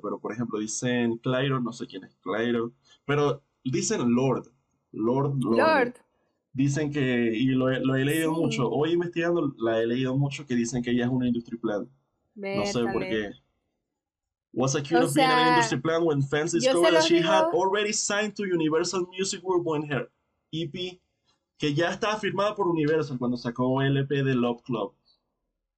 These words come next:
Speaker 2: Ah,
Speaker 1: Entonces como
Speaker 2: puede
Speaker 1: que
Speaker 2: ser.
Speaker 1: mierda. No sé.
Speaker 2: Puede ser, pero mi alma, ¿ustedes
Speaker 1: Sí.
Speaker 2: han escuchado el disco Melodrama?
Speaker 1: Ah,
Speaker 2: O sea,
Speaker 1: Lord es arrechísima, obvio, claro,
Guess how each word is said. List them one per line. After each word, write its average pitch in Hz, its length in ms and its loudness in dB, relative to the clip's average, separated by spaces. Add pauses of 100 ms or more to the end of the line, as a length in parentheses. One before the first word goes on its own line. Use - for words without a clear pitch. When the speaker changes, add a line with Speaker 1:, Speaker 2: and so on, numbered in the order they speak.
Speaker 2:
Ah, 196 100 -12
Speaker 1:
Entonces 120 280 -2
como 131 220 0
Speaker 2:
puede 120 40 -8
Speaker 1:
que 123 100 -2
Speaker 2:
ser. 117 60 0
Speaker 1:
mierda. 135 600 -2 (760)
No 214 120 -6
sé. - 160 -4
Speaker 2:
Puede 311 160 4
ser, 320 220 0
pero 269 160 2
mi 240 120 0
alma, 254 360 2
¿ustedes 247 260 0
Speaker 1:
Sí. 277 60 2
Speaker 2:
han 339 120 2
escuchado 403 400 2
el 339 60 -2
disco 339 280 -2
Melodrama? 220 880 -2 (260)
Speaker 1:
Ah, 120 160 2
Speaker 2:
O 135 60 2
sea, 120 100 6
Speaker 1:
Lord 113 260 0
es 156 60 0
arrechísima, 190 800 -2
obvio, 123 480 0 (160)
claro, 120 400 -2